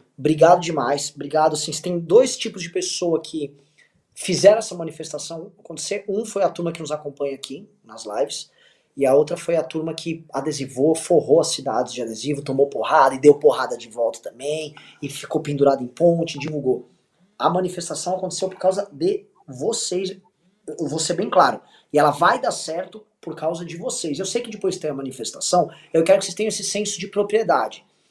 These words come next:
Depois que a manifestação acontece, o seu mérito sumiu, foi o povo.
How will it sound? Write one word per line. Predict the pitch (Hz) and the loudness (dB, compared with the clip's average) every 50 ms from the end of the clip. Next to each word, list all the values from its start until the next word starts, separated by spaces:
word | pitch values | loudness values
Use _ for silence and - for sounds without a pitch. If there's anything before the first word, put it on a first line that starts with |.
| _ _ _ | _ _ _
Depois | 135 139 135 202 220 220 - | -12 0 6 8 8 8 6
que | - | 2
a | 240 214 | -4 -2
manifestação | 196 190 185 190 - 175 - - 147 - - 135 | -2 -2 -2 -4 -6 -8 -8 -6 -6 -6 -6 -6
acontece, | - - 120 123 165 196 196 - - - _ _ _ _ _ | -6 -8 -6 -2 -2 0 0 -2 -6 -10 _ _ _ _ _
o | - | -10
seu | - - - 165 151 | -8 -4 -4 -2 0
mérito | 147 156 185 - - | 0 -2 -2 -2 -6
sumiu, | - - - 269 269 220 196 190 165 127 127 - | -6 -6 -6 -4 -4 -2 0 0 -2 -2 -4 -10
foi | - - 123 143 | -10 -4 -2 -2
o | 165 165 - | -2 -2 0
povo. | - 175 185 202 220 226 220 180 143 104 | 4 8 10 12 12 12 10 10 6 0